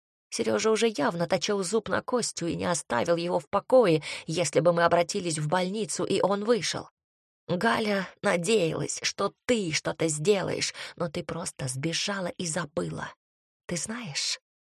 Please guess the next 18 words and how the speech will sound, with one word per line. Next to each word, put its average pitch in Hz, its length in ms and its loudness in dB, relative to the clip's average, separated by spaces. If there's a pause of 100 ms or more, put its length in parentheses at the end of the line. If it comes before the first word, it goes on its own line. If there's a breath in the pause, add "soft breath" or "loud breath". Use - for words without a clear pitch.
что - 280 -4
она 165 280 0
любила 180 460 0
его, 139 380 0
нет? 254 420 -4 (260)
Так 151 180 -2
вот 175 200 -2
знай, 147 360 0 (640)
она 175 200 0
всегда 175 360 -2
завидовала 170 680 -2
тебе. - 360 -6 (400 loud breath)
Ах, 240 480 -2
да, 196 400 -4 (320)
на 160 120 0
очередной 175 420 -2
такой 202 280 -4
вечеринке 220 640 -4